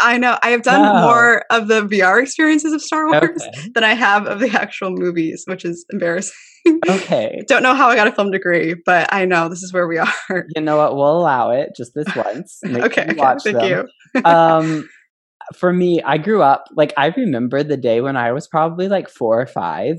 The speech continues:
Speaker 2: and someone had to explain to me that Jedis weren't real. Like, I grew up very much immersed in the S-,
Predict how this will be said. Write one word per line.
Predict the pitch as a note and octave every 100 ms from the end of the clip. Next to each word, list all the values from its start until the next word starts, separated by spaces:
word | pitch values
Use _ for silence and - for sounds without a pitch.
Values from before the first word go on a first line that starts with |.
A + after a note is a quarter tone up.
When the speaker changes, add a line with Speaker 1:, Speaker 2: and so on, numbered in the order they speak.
| -
Speaker 2:
and | B2+ B2+
someone | A#2+ A2+ B2
had | B2+ C#3+ D3
to | E3+
explain | E3 - A#2+ G#2 G#2+
to | -
me | C#3 C3
that | A#2+ A2
Jedis | A#2 G#2 G#2+ G#2 A#2+
weren't | G#2 G#2 F#2+ -
real. | G#2 F#2 F#2 E2 D#3+ A#3 - -
Like, | D3+ D#3 C#3 - -
I | C#3 F#3
grew | G3+ A3 G3+
up | F3+ D#3 C#3
very | A#2+ C3+ D3 E3+ E3
much | D3+ C#3 C#3+
immersed | A#2+ A#2+ A2+ A#2 - -
in | C3 C3
the |
S-, | C3 - -